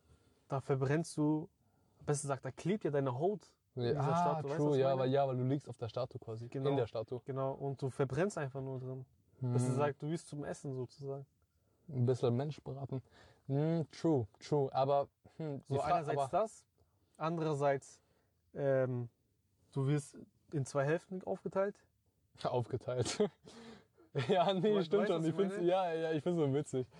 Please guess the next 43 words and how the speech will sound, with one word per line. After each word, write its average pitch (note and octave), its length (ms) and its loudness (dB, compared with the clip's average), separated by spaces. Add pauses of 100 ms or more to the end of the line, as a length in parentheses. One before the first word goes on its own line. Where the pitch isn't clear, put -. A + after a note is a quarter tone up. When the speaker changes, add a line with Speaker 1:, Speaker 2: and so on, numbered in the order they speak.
(280)
Speaker 2:
Ich C3+ 80 0
stell D#3+ 160 0
mir D3+ 100 2
Speaker 1:
Äh, C#3 60 2
Speaker 2:
so C3 140 0
vor, C3+ 260 0
hier E3 240 0
und D3+ 60 0
so, C#3 120 6
ja, C#3+ 240 4
oh, C#3 180 4
so C3 120 2
eine B2 100 -2
Speaker 1:
mir B2 60 0
Speaker 2:
Hälfte B2+ 240 -2
Speaker 1:
fallen D#3+ 140 2
grad, B2 100 -2
Speaker 2:
meins D3 340 -2
und C3 60 -2
Speaker 1:
mir A#2 80 -4
fallen - 20 -
Speaker 2:
zwei. C3+ 300 0
Speaker 1:
nur D3 80 0
grad D#3 260 -4
die C#3+ 160 -6
alten F#3 340 -6
Dinger C#3 280 -4
rein. C#3 200 -10 (140)
Speaker 2:
Neue F#3 340 4
Dinger, C#3+ 400 0
du C3+ 220 2
hast C#3 260 -2
Waterboarding, C#3+ 920 0
du B2 140 0
hast A#2 140 0
Schocktherapie, C#3 1000 -2 (300)
Zähne D3+ 480 -2
ziehen. C3 580 0 (540)
Speaker 1:
Zähne F3 340 2
ziehen, G3 300 -6
auf D#3+ 160 -6
jeden D#3+ 160 0
Fall. D#3+ 240 -2